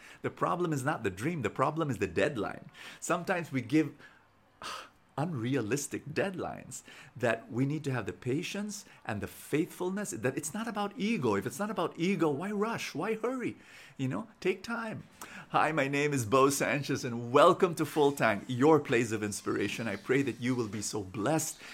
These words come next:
as we share the gospel for the day. It's Mark chapter four, verse, verse, I'm sorry, verse, uh, verse, chapter nine, verse fourteen, and it's the story of this demon-possessed boy, and the father brings him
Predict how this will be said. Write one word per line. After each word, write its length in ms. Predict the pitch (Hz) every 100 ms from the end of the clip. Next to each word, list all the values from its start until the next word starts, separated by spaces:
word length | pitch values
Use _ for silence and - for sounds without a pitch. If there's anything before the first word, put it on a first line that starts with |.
| -
as 160 | 117 -
we 80 |
share 300 | 107 - 117
the 80 | 113
gospel 480 | 92 107 131 - 113
for 160 | - 104
the 80 |
day. 200 | 98 110
It's 180 | 104 -
Mark 280 | 104 127 160
chapter 320 | - 151 139 131
four, 280 | - 160
verse, 300 | 131 123 - - - -
verse, 460 | 101 117 120 123 -
I'm 80 | 123
sorry, 280 | - 175 143
verse, 360 | 110 127 - 135
uh, 320 | 120 110 101 - - - 117
verse, 260 | 135 131 -
chapter 260 | 160 156 123
nine, 280 | 131 175
verse 180 | 123 110
fourteen, 540 | - 101 - 160 117 117 - -
and 120 | 131
it's 120 | 135
the 80 | 127
story 520 | - - 196 226 156
of 140 | - 101
this 160 | 107
demon-possessed 960 | 104 117 190 220 202 156 - 127 - 107
boy, 380 | 147 202 98 - - -
and 140 | 135 135
the 80 | 123
father 520 | - 160 208 175 123
brings 380 | 107 196 208
him 120 | 170